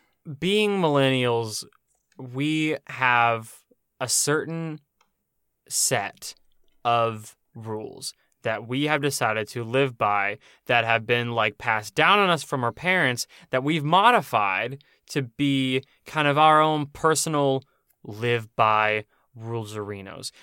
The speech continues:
that we want you guys to know about so as to possibly add them to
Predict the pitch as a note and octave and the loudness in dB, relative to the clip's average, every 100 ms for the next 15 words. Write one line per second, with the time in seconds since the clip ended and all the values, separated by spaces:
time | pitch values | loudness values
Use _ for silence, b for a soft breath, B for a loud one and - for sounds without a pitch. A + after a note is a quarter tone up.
0 | b C#3 C#3 F3 F#3 F3 D#3+ D3+ - C#3 | b 0 0 0 0 4 4 2 -8 -4
1 | D#3 D#3+ C#3+ C3 C3+ C#3 E3+ E3+ C3 B2+ | 0 4 4 4 -2 0 4 4 6 4
2 | A#2+ - - C#3+ C3 B2+ - C3+ B2+ B2 | 4 2 0 4 4 2 -2 -4 -4 -6
3 | B2+ - - G3 G3+ C#3+ B2 B2 - C3+ | -10 -12 -4 -2 0 -2 -2 -2 2 0
4 | C3+ B2+ A#2 - D#3+ C#3 | 2 -4 -4 -6 -4 -4